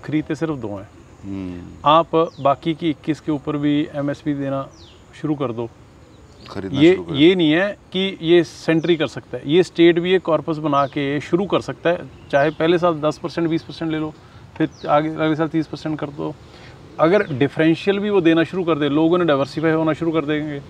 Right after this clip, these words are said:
Speaker 1: Diversify शुरू हो जाएगा तो, अ, उसकी जो food processing industry है, उसको आप incentive दे के उसको ले आओ यहाँ पे। Food processing industry आ गई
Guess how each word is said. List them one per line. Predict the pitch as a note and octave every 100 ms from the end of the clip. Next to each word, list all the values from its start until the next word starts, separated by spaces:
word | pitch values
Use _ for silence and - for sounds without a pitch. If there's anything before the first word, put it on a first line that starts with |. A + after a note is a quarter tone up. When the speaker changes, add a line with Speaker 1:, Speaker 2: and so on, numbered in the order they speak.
| - - - - C3
Speaker 1:
Diversify | D3+ D#3 F#3+ F3+
शुरू | E3+ F#3 F#3+
हो | F3+
जाएगा | E3+ E3 D#3+ C#3+ C#3+ E3 - - -
तो, | F3+ F3+ F#3 - F3+
अ, | E3 D#3 -
उसकी | F3 - F3+
जो | E3 E3+ E3 D#3 D3
food | - F3+ F3
processing | E3+ D#3+ D3+ E3+
industry | D#3+ D3+ - D#3+
है, | D3+ C3+ - - -
उसको | E3+ - F3+
आप | E3+
incentive | E3+ D#3 D#3 D#3+
दे | D#3 D#3+
के | D#3 C#3+ - - - - - -
उसको | D#3 - E3+
ले | D#3+
आओ | D#3+
यहाँ | D#3 D3
पे। | D3 C#3+ - - -
Food | - F3+
processing | E3+ E3+ D#3+ F3+
industry | F3 D#3+ - E3+
आ | E3 D#3
गई | D3 B2